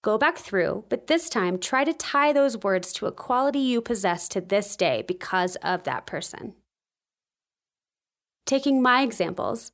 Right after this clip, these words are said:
I would write next to Missus Kathy, the dance teacher, that because she took me,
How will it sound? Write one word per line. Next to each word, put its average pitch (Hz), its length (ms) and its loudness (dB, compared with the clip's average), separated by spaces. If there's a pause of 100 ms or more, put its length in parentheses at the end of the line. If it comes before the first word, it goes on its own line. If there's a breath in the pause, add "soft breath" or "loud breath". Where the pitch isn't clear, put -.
(360)
I 220 140 4
would 262 100 2
write 214 300 0
next 196 240 0
to 208 80 -2
Missus 180 260 0
Kathy, 190 400 -2
the 170 120 -4
dance 190 300 2
teacher, - 460 -8 (280)
that - 100 -2
because 294 360 0
she 302 160 0
took 294 220 -2
me, 254 80 2